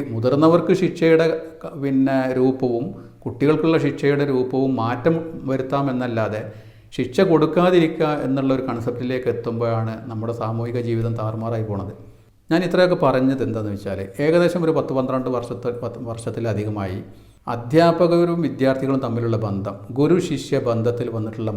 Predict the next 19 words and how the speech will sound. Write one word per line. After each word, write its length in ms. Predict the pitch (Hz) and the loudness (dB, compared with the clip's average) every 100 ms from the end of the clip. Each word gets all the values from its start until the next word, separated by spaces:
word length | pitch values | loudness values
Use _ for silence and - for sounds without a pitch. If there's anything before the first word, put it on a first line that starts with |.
| 92 | -6
മാറ്റങ്ങൾ, 580 | 95 98 - 104 95 85 - - - | -6 -8 -8 -6 -6 -8 -12 -20 -8
സ്കൂളിലെ 440 | - 160 165 160 160 - | 4 6 6 6 2 -2
അന്തരീക്ഷത്തിൽ 600 | 117 117 131 127 131 139 | -4 0 0 0 -2 -4
വന്നിട്ടുള്ള 420 | 123 113 113 113 | -2 -4 -4 -4
മാറ്റങ്ങൾ, 640 | 104 98 95 101 110 98 95 101 - - | -4 -4 -6 -8 -8 -8 -10 -12 -20 -4
ഇതിന് 340 | 135 139 170 170 170 - - - 131 | 0 2 4 2 0 -8 -16 -8 -2
ഇന്നത്തെ 460 | 135 147 147 165 | 2 2 4 4
കുറ്റകൃത്യവുമായിട്ട് 1040 | 160 127 - 135 135 139 131 127 120 117 120 107 | 4 2 0 -2 -2 0 0 0 -4 -4 -4 -2
വലിയൊരു 500 | 107 117 135 143 95 110 | -2 0 0 2 0 -2
ബന്ധമുണ്ട് 640 | 110 113 135 135 117 110 | -4 -2 0 0 0 -2
എന്നുള്ള 300 | 117 110 110 | -2 -2 -6
കാര്യം 380 | 104 101 101 107 - - | -6 -4 -4 -6 -8 -10
നമുക്ക് 220 | 110 107 107 | -8 -6 -6
നിഷേധിക്കാനും 540 | 104 104 104 110 107 | -4 -4 -4 -6 -6
പറ്റില്ല. 280 | 95 - 92 - | -8 -10 -14 -6
കുട്ടികളിൽ 380 | 131 175 175 180 175 | 0 2 4 4 2
കാണുന്ന 420 | 151 151 151 151 151 151 - - | 2 2 0 -2 -4 -8 -12 -6
ആക്രമണ 500 | 120 117 131 131 131 131 - - 208 | -6 -2 0 2 0 -4 -10 -18 -10
മനോഭാവം 600 | 123 117 117 113 113 107 | -6 -4 0 0 0 -2